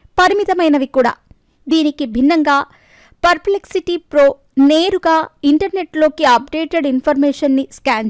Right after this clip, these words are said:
చేసి, మీ ప్రశ్నకు సంబంధించిన వెబ్సైట్ లింకులతో సహా సమగ్రమైన సమాధానాన్ని అందిస్తుంది. ఇది ఒకే జగ్గులో ఐదు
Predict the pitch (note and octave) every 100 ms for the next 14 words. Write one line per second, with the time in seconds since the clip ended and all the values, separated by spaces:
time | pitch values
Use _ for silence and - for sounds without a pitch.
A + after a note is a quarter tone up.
0 | - C4 C4 F#4+ D5+ _ _ _ _ -
1 | G#4 F4 E4 - B4 A#4 A4 F4+ E4+ D#4+
2 | D4 D4+ C#4+ G#3 B3 - - F#4 - B3+
3 | B3 C4+ E4 F#4+ F4+ - D4+ C#4 A3 A3
4 | C4+ - _ _ _ _ _ _ - F4
5 | G4+ G#4 G4+ G4+ G4 F#4 - C#4 D4 D#4
6 | D#4+ D4+ D4+ D4+ E4+ C4+ A3 - A3+ G#3
7 | - _ _ _ _ - C#4 D4+ F#4 -
8 | - - - F#4 D#4 D#4 A#3+ C#4+ C#4+ C#4+
9 | - _ _ - C#4+ F4 G#4+